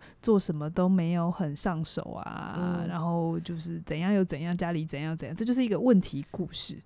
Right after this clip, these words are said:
Speaker 2: 哦。
Speaker 1: 就是这个故事里面都是问题。
Speaker 2: 嗯。
Speaker 1: 嗯，但是我们要跳，跳出旧的框架，发展出新的故事版本啊，
Speaker 2: 嗯。
Speaker 1: 靠的并不是，呃，什么厉害的专业或者是技巧，而是你需要有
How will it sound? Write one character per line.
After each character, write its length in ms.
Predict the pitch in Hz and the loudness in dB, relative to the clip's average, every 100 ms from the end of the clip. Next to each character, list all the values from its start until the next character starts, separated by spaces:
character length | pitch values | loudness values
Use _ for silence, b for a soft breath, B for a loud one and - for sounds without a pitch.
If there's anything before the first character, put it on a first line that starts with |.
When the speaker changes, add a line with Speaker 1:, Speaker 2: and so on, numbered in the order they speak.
| - | -8
Speaker 2:
哦。 460 | 175 214 247 240 226 | -4 -4 -4 -4 2
Speaker 1:
就 100 | 277 | 2
是 60 | 214 | 4
这 100 | 294 | 2
个 80 | 262 | 2
故 160 | 262 | 4
事 140 | 240 226 | 4 4
里 100 | 160 | 2
面 160 | 180 | 2
都 140 | 185 185 | 4 4
是 100 | 190 | 6
问 180 | 185 - | 4 2
题。 180 | - - 196 | -8 -10 -10
Speaker 2:
嗯。 840 | 202 208 202 196 190 185 180 185 180 _ | -4 -2 0 -2 -2 -2 -4 -6 -10 _
Speaker 1:
嗯， 180 | 226 175 - B B | 8 8 4 B B
但 120 | - | 4
是 60 | 330 | 6
我 80 | 320 | 6
们 100 | 175 | 6
要 140 | 190 | 6
跳， 320 | 220 - 220 196 - - | 6 6 6 4 -2 0
跳 260 | 247 220 | 6 6
出 180 | 208 214 | 6 4
旧 220 | 202 226 | 6 6
的 100 | 180 | 6
框 300 | 165 196 180 | 2 2 2
架， 180 | 185 175 | 2 0
发 160 | 170 185 | 0 2
展 220 | 196 151 | 2 0
出 140 | 190 | -2
新 340 | 185 - 196 202 | -4 0 6 6
的 100 | 175 | 6
故 200 | 185 180 | 4 2
事 180 | - | 2
版 180 | 175 139 147 | 0 -2 -4
本 240 | 160 147 | -4 -4
啊， 220 | 143 151 190 B | -6 -8 -10 B
Speaker 2:
嗯。 260 | 247 247 165 | -2 0 0
Speaker 1:
靠 240 | - 311 | 6 8
的 100 | 233 | 8
并 240 | 208 240 | 6 6
不 160 | 208 175 | 6 2
是， 480 | 180 220 190 151 220 240 285 | 0 2 2 0 -6 -12 -14
呃， 180 | - 175 | -10 -6
什 160 | - | -4
么 120 | 175 180 | 0 4
厉 120 | 214 | 4
害 140 | 190 | 4
的 100 | 165 | 0
专 300 | 165 185 156 170 | 0 0 2 2
业 300 | 180 165 - - - | 2 -2 -6 -14 -4
或 160 | 196 | -2
者 60 | 165 | 0
是 160 | - 185 | -2 -6
技 200 | - 185 | -4 -4
巧， 160 | 180 - | -4 -2
而 80 | 214 | 2
是 140 | 269 | 6
你 160 | 269 175 | 6 6
需 160 | - | 4
要 240 | 226 220 170 | 4 4 2
有 140 | 156 | -2